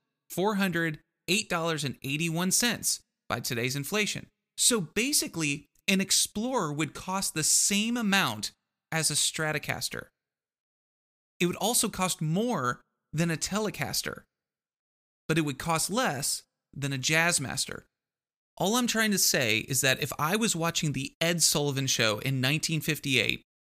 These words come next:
I would have seen Buddy Holly playing a Strat. And so if I'm gonna spend my hard-earned money on something, I would look at that professional and go, "Ooh, I wanna sound like him. I wanna play like him. I want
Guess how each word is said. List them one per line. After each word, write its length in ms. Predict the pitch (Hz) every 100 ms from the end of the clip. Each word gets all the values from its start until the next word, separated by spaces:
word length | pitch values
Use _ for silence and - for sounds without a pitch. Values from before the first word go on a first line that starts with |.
| -
I 180 | 139 185
would 140 | 175
have 80 | 170
seen 340 | - 151 131 -
Buddy 280 | 147 160 165
Holly 480 | 156 143 113 113 - -
playing 300 | 139 127 120
a 40 |
Strat. 480 | 117 - 135 82 78 - _ _ _ _ -
And 100 | 156
so 140 | 165
if 100 | 135
I'm 180 | 147 190
gonna 140 | 226
spend 320 | 196 - 202 185
my 160 | 160
hard-earned 500 | 151 175 190 196 175
money 440 | 202 202 131 120 - _ -
on 140 | 151
something, 380 | 151 151 147 143
I 140 | - 185
would 140 | 214
look 200 | 160 170
at 120 | 165
that 240 | 139 143 -
professional 600 | - - 202 - 139 127
and 100 | 139
go, 200 | 143 -
"Ooh, 340 | 240 262 165 117
I 80 | 160
wanna 180 | 214 208
sound 380 | - 165 175 170
like 180 | 170 -
him. 440 | 226 156 123 123 _ _ -
I 120 | 160
wanna 200 | 196 190
play 260 | - 175 165
like 240 | 151 143
him. 400 | 202 160 135 123 _ _ -
I 240 | 151 170
want 400 | 165 151 143 147